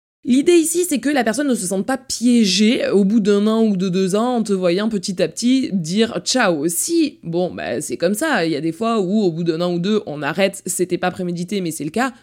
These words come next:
bon, bah, c'est une chose. Mais si la personne, au bout de seulement deux ou trois mois que vous êtes ensemble, apprend par, euh, X ou Y que tu souhaites ne garder le cheval que un an ou deux et toi tu lui avais pas dit, elle va se sentir ultra, hum, bloquée, moquée, euh, roulée dans la farine,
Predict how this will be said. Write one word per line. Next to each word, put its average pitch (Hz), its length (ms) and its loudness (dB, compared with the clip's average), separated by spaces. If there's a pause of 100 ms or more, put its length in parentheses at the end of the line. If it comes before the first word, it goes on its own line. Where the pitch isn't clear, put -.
(120)
bon, 180 140 0
bah, 160 140 -4
c'est 247 140 -4
une 240 100 -2
chose. 190 260 -6 (240)
Mais 214 160 0
si 254 220 -2
la 302 140 0
personne, 240 380 -2
au 185 60 -2
bout 185 140 -4
de 180 100 -2
seulement 202 340 -4
deux 202 140 -4
ou 220 80 -4
trois 214 200 -6
mois 214 140 -2
que 202 60 0
vous 196 100 -2
êtes 196 140 -2
ensemble, 196 380 -4 (280)
apprend 285 540 -4
par, 196 280 -4
euh, 170 160 2
X 226 240 -2
ou 254 60 -4
Y 214 420 -2
que 185 100 -6
tu 180 480 -4 (140)
souhaites - 480 -6
ne 185 100 -2
garder 190 240 0
le 185 120 -2
cheval 220 320 -4
que 220 200 -2
un 196 140 -4
an 196 100 -4
ou 208 60 -4
deux 208 160 -2
et 185 60 -6
toi 180 120 -2
tu 180 120 -8
lui 170 60 0
avais 160 140 0
pas 160 140 -4
dit, 226 180 -2 (320)
elle 320 160 0
va 339 120 0
se 330 120 -4
sentir 269 520 -4
ultra, 247 640 -2
hum, 175 460 -4
bloquée, 240 560 2
moquée, 262 640 2 (240)
euh, 190 60 2
roulée 320 340 4
dans 294 100 -2
la 254 100 0
farine, 247 440 0